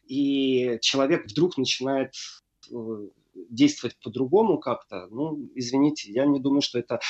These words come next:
в этом столетии, а может быть и в этом тысячелетии может как-то произойти, хотя, ну, не зарекаемся, правда, пандемию тоже никто не отвечал, и фантастику я люблю, и не только Стругацких, и не только Желязного. Вот. Так что по чипизации и вакцинации, в принципе, мне кажется, всё ясно.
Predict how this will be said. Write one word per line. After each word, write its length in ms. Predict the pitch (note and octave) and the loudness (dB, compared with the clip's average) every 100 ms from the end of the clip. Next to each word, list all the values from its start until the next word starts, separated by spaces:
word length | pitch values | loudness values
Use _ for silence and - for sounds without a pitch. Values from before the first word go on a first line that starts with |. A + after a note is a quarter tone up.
| - | -2
в 120 | A2+ | 6
этом 240 | D3 D3 B2 | 6 6 0
столетии, 480 | - C3 D3+ D#3+ | 2 2 2 0
а 60 | A#2+ | -2
может 240 | B2+ B2 | -2 -4
быть 180 | A#2 - | -8 -8
и 20 | |
в 40 | A#2 | -8
этом 200 | A#2 A#2 | -8 -10
тысячелетии 840 | A#2 - A#2 - A#2 A#2+ - A2+ - - C3 | -8 -8 -6 -4 -2 -4 -6 -12 -12 -4 4
может 360 | C3 B2 A#2+ | 4 4 2
как-то 320 | - B2+ - A2+ | -2 -4 -4 -4
произойти, 560 | B2 A2 A#2+ A#2+ F#3 | -2 0 -2 0 0
хотя, 420 | - A#2+ - D3 - - - | 0 -6 -4 -4 -4 -12 -2
ну, 280 | C3 E3 - | 2 2 2
не 220 | C#3+ D#3 D3 | 6 6 6
зарекаемся, 720 | E3 D#3+ D#3 A#2 G2 - - | 6 4 2 0 -2 -8 -8
правда, 240 | C3 C#3+ A2+ | -4 -4 -4
пандемию 440 | B2 A#2+ C#3 C#3 | -4 2 4 4
тоже 300 | D3 A#2+ A2+ | 2 -2 -4
никто 260 | A2 - G#2+ | -6 -8 -10
не 140 | G#2+ | -10
отвечал, 420 | - C3 F#3 G3+ | -8 -2 2 4
и 60 | C#3 | 2
фантастику 560 | A#2+ A#2+ D3+ - - | -2 -2 -2 -4 -6
я 80 | B2 | -4
люблю, 260 | B2+ B2 E3+ | -4 0 2
и 60 | |
не 80 | B2 | 2
только 260 | A#2+ B2+ B2 | -2 -8 -8
Стругацких, 640 | - A#2 C3 C3+ - - | -8 -2 0 0 -4 -4
и 60 | A#2 | -4
не 60 | |
только 260 | G#2+ A#2 A#2 | -4 -8 -8
Желязного. 600 | A#2 A#2+ F#2 E2+ D#2 - - - - - | -6 -4 -6 -10 -16 -16 -16 -14 -14 -8
Вот. 360 | A2+ G#2 E2 - - - | -6 -6 -8 -8 -8 0
Так 140 | C#3 | 0
что 200 | - D#3 | 2 -2
по 180 | - D3 | 0 2
чипизации 760 | - C#3+ C#3+ C#3+ F3+ F3+ C#3+ C3+ | 2 0 -2 2 0 0 -2 -2
и 60 | |
вакцинации, 800 | B2+ C#3 - C#3 E3 E3+ - B2 | -2 -6 -4 2 2 0 -4 -6
в 100 | - | -4
принципе, 460 | D#3+ D#3+ D#3 - C3 | 0 0 -2 -2 0
мне 200 | C#3 D#3 | 0 0
кажется, 400 | C#3 C3+ - A#2+ | -2 -4 -6 -6
всё 220 | - C3+ | -2 -2
ясно. 480 | C#3+ F#3+ - A2+ | 2 0 0 -8